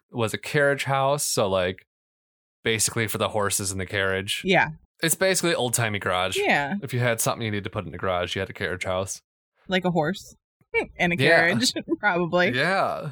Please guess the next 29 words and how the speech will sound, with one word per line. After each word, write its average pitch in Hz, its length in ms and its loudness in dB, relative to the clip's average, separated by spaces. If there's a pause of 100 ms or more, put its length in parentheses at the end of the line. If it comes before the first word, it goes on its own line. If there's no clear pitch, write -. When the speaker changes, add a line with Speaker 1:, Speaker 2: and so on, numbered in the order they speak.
Speaker 2:
Especially 190 460 2 (180)
'cause 190 140 0
they 180 140 4
needed 165 300 2
that 180 320 4 (200)
<laughs> - 220 -6
to 180 520 2
Speaker 1:
Yeah. 139 640 2 (540)
Speaker 2:
get 208 120 0
out 170 220 4
Speaker 1:
They 131 80 0
didn't 143 120 4
Speaker 2:
there. 147 120 4
Speaker 1:
have 117 80 -6
Priuses 147 520 2
back 98 280 0
then. 110 200 2
Speaker 2:
Yeah. - 240 4 (160)
<laughs> 359 240 -6 (920)
No 202 100 2
golf 175 260 4
carts. - 580 -2 (600)
Speaker 1:
No. 123 840 0
Speaker 2:
<laughs> - 40 -10 (1200)
No, 214 240 4
uh, 185 500 6
bird 180 360 0
scooters. 180 760 0
<laughs> 254 40 -6